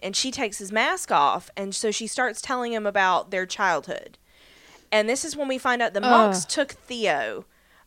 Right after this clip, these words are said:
Speaker 1: away from their estate, um, when they were kids, and so this, uh, it makes me hate the cult even more because
Speaker 2: Mm-hmm.
Speaker 1: they're misogynist assholes, because they didn't
Speaker 2: Well,
Speaker 1: take the girl.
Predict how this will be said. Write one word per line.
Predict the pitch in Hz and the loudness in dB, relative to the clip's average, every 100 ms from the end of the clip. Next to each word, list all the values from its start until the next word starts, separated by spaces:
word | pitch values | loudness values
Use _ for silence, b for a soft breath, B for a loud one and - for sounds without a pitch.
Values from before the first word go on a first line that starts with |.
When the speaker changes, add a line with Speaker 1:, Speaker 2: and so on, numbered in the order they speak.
| - | 2
Speaker 1:
away | 214 208 220 226 | 4 6 6 6
from | - 208 | 0 -4
their | 196 190 | -2 -2
estate, | 185 - - 214 175 160 - b b b b - | -2 -6 -2 2 2 0 -6 b b b b -2
um, | 202 190 185 | 0 0 -2
when | 196 | -4
they | 185 | -4
were | 180 | -4
kids, | - - 320 254 208 | -8 -6 0 0 0
and | - 202 | -4 -4
so | 226 214 | 0 0
this, | 190 202 285 370 - | -2 -6 -4 -2 -6
uh, | - - - - - - | -10 -10 -10 -10 -16 0
it | 220 | 2
makes | 247 277 - | 2 0 -2
me | 277 233 | -8 -4
hate | 233 226 | -2 -2
the | 220 | -6
cult | - 220 - | -4 -2 -2
even | 214 208 196 | -6 -8 -6
more | 185 196 226 277 B B - | -4 -2 -2 -4 B B -6
because | 214 214 208 208 | -2 2 4 4
Speaker 2:
Mm-hmm. | |
Speaker 1:
they're | 196 202 | 4 2
misogynist | 185 185 185 175 175 165 | 0 2 2 2 -2 0
assholes, | 147 165 - 156 131 - | 2 2 2 -4 -4 -6
because | - 175 170 160 | -10 -6 -6 0
they | 202 | 2
didn't | 247 359 | 4 8
Speaker 2:
Well, | 403 | 8
Speaker 1:
take | 370 | 8
the | 262 | 6
girl. | 277 277 214 165 165 | 8 10 10 10 8